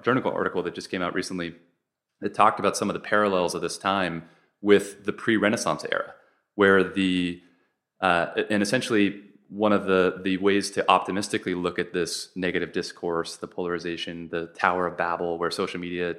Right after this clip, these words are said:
noise is crazy, where controversy is selling, you know, and facts don't matter,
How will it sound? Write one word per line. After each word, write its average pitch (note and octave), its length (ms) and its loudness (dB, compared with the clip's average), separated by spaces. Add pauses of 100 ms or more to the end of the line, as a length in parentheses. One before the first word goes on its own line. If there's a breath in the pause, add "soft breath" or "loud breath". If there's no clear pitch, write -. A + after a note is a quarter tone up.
(260 soft breath)
noise F2+ 300 0
is D#2+ 100 -12
crazy, F2 500 -4
where F2 100 -4
controversy F2+ 440 -4
is - 80 -16
selling, F2+ 360 -6 (440 soft breath)
you F#2+ 80 -4
know, F#2 100 0
and F2 120 -4
facts F#2+ 340 2
don't F#2+ 220 -2
matter, A2+ 420 0